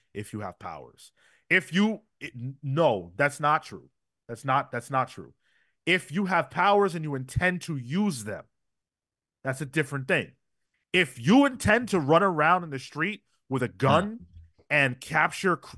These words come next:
Speaker 1: criminals, you should be a cop. And if you're not a cop, you should not be doing that. Why? Because it's dangerous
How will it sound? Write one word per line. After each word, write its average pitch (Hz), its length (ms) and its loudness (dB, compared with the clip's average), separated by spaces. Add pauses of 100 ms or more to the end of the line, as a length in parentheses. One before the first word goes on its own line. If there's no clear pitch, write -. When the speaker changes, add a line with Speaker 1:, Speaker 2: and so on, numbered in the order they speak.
Speaker 1:
criminals, 220 640 2 (200)
you 131 160 -4
should 151 220 -6
be 123 140 -2
a 107 40 -4
cop. 85 300 -10 (320)
And 160 80 2
if 151 140 0
you're 143 100 0
not 143 240 4
a 208 60 2
cop, 240 400 2 (100)
you 143 80 -10
should 160 140 -10
not 151 160 2
be 120 80 -4
doing 110 380 -4
that. 71 100 -20 (380)
Why? 190 400 6 (160)
Because 147 240 -4
it's 123 120 -10
dangerous 170 640 0